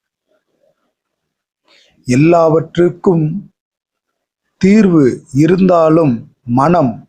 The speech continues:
குழப்பத்தில் இருக்கும்போது தீர்வு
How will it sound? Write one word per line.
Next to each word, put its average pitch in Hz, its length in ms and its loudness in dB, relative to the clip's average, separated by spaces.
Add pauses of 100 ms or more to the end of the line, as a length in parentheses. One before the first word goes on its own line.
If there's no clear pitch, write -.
(500)
குழப்பத்தில் 180 800 -2
இருக்கும்போது 160 840 -2 (2250)
தீர்வு 180 440 2